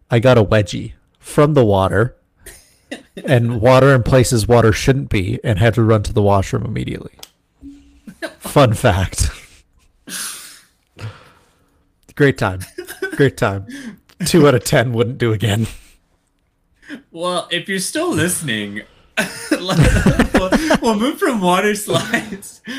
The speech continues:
Speaker 2: to the, to the wave, like, the wave pool.
Speaker 1: Ooh.
Speaker 2: My favorite attraction.
Speaker 1: Mm-hmm.
Speaker 2: Um,
Speaker 1: Wave pool's nice.
Speaker 2: I love that still.
Speaker 1: Always. Ten out of ten.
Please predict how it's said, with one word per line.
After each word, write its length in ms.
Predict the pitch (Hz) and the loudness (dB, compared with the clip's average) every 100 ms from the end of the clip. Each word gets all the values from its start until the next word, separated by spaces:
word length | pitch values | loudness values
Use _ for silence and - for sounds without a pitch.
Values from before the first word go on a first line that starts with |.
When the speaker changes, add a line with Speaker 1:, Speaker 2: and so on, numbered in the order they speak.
| 254 208 | -8 -2
Speaker 2:
to 140 | 170 190 | 0 0
the, 240 | 185 160 | 0 -2
to 120 | 156 175 | -4 -2
the 120 | 160 | -2
wave, 500 | 139 147 165 156 - _ | -2 -2 -4 -8 -18 _
like, 200 | 135 135 | -10 -8
the 100 | 120 | -8
wave 320 | 107 117 120 - | -6 -6 -6 -12
pool. 320 | 90 73 - _ - | -16 -16 -20 _ -8
Speaker 1:
Ooh. 80 | 147 | -4
Speaker 2:
My 260 | 123 147 147 | -2 -2 -4
favorite 360 | 143 120 107 | -6 -8 -8
attraction. 640 | 95 - 90 87 - 87 - - _ - | -12 -12 -12 -12 -16 -20 -20 -20 _ -14
Speaker 1:
Mm-hmm. 380 | 139 117 120 104 87 _ _ _ _ _ _ | -10 -8 -8 -10 -12 _ _ _ _ _ _
Speaker 2:
Um, 160 | 117 120 123 | -6 0 0
Speaker 1:
Wave 80 | 110 | 2
pool's 260 | 120 101 - | 2 2 0
nice. 400 | - - - - _ _ _ - | -10 -10 -12 -16 _ _ _ -6
Speaker 2:
I 160 | 120 | -6
love 300 | 123 117 110 | -4 -6 -6
that 200 | 101 90 | -8 -10
still. 420 | - - 85 87 _ _ _ _ _ _ _ _ _ _ _ | -12 -14 -16 -16 _ _ _ _ _ _ _ _ _ _ _
Speaker 1:
Always. 600 | 151 113 104 110 113 - _ - | 2 2 2 -2 -10 -14 _ -2
Ten 220 | 135 127 | 2 4
out 140 | 120 | 4
of 80 | 107 | 2
ten. 400 | - 98 98 | 2 0 0